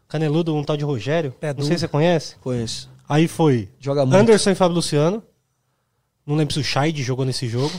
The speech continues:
Speaker 2: Não.
Speaker 1: Kleber na esquerda,
Speaker 3: Kleber.
Speaker 1: Fabrício, Vampeta. Não sei se o Fabrício tava, mas acho que tava também. Renato, Gil, David e Guilherme.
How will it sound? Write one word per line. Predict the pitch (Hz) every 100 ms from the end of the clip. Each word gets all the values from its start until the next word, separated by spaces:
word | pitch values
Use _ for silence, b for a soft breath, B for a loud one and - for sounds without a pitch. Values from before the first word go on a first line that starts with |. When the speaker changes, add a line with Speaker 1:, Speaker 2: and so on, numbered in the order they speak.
| -
Speaker 2:
Não. | 143 135 117 101 _ _ _ -
Speaker 1:
Kleber | - 156 165 165
na | 160
esquerda, | 151 - 196 196
Speaker 3:
Kleber. | -
Speaker 1:
Fabrício, | 170 156 180 185 180
Vampeta. | 165 160 180 185 196 180 _ _ _ _
Não | 156
sei | 185
se | -
o |
Fabrício | 175 165 170 - 160
tava, | 151 139 127
mas | 135 139
acho | 139
que | -
tava | 143 135 123
também. | 127 123
Renato, | 120 147 143 170 - 220 - _ _ _ _ _ _ _ _ _ _ _
Gil, | 110 123 190 208
David | 170 196 185
e |
Guilherme. | 190 160 147